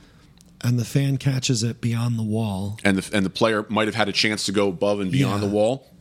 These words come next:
Speaker 2: home run.
Speaker 1: Wow.
Speaker 2: Yeah. That's the letter of the law.
Speaker 1: Okay.
Speaker 2: Okay. Um, so Gil, our good friend, did the following fact, fact check.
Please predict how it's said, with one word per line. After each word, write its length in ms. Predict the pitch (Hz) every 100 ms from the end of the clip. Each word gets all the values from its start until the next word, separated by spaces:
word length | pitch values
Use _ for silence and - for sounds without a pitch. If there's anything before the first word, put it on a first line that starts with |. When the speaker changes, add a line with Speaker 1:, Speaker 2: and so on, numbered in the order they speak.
| -
Speaker 2:
home 180 | 95 95
run. 140 | 76 - - - - - _ - - - - - - - - - - - - - - - - - - - -
Speaker 1:
Wow. 300 | 104 139 87 -
Speaker 2:
Yeah. 180 | 87 - - - - -
That's 360 | 123 165 220 -
the 100 | 123
letter 260 | 120 143 165
of 60 |
the 80 | 165
law. 300 | 180 269 - -
Speaker 1:
Okay. 220 | 127 117 110
Speaker 2:
Okay. 400 | 98 110 160 175 - - - - - - - - - - - - - - - - - - - -
Um, 560 | 143 143 147 147 147 - - - - - - - - - - - - -
so 240 | - 160
Gil, 520 | 135 139 226 117 165 151 -
our 120 | 110
good 200 | 113 165
friend, 520 | - 135 110 104 117 - - - - -
did 160 | 127 117
the 60 |
following 400 | - 135 135 123
fact, 440 | - 110 - - -
fact 320 | - 90 -
check. 340 | - - -